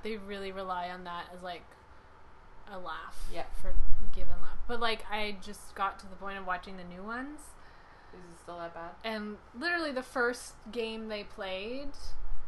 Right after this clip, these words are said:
Speaker 1: I don't, I think it was the dating game, one of their characters, he had, he was, like, a robot that needed to reboot by kissing people, and Colin's, like, kissing away and then kissing ro-, and I'm like, <sighs>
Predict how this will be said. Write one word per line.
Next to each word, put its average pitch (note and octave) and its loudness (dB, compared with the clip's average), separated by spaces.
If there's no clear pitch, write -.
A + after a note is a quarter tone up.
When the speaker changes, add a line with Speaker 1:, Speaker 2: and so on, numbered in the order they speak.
Speaker 1:
I - 8
don't, - 2
I - -8
think A3 -8
it - -12
was G#3 -16
the G3+ -14
dating G3 -14
game, G3 -16
one F#3+ -10
of G3 -8
their F#3+ -12
characters, F#3 -18
he F#3+ -20
had, F#3+ -12
he G3+ -20
was, F3+ -20
like, F3+ -18
a - -20
robot F#3 -12
that F#3 -18
needed F#3 -20
to F#3+ -20
reboot G3+ -20
by G3 -16
kissing A#3 -20
people, F3 -20
and F3 -20
Colin's, F3+ -18
like, F3+ -20
kissing G#3 -20
away G#3+ -20
and F3 -20
then E3+ -20
kissing G3+ -20
ro-, G3+ -20
and F#3 -20
I'm F#3+ -20
like, F#3 -20
<sighs> - -20